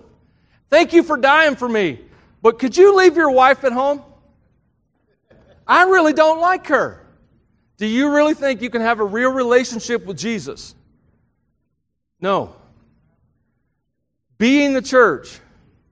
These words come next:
which is what Jesus instituted, it was his idea, we'll talk about that next week, implies that we're going to follow Jesus with others. Do you hear me?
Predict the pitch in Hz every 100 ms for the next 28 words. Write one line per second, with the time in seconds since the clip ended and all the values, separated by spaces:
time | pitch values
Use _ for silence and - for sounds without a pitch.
0 | _ _ _ _ 147 220 254 240 247 262
1 | 170 269 277 262 220 240 - 185 185 143
2 | 170 156 - 247 240 220 190 202 139 147
3 | 208 208 190 196 180 214 170 175 175 -
4 | 185 175 - - _ _ _ _ - 156
5 | 214 214 202 - - 170 160 196 262 202
6 | 220 247 220 180 208 208 214 160 160 175
7 | 143 143 - _ _ - 131 180 208 208
8 | 190 - - _ 156 139 104 - - _
9 | _ _ _ _ _ _ 156 160 233 294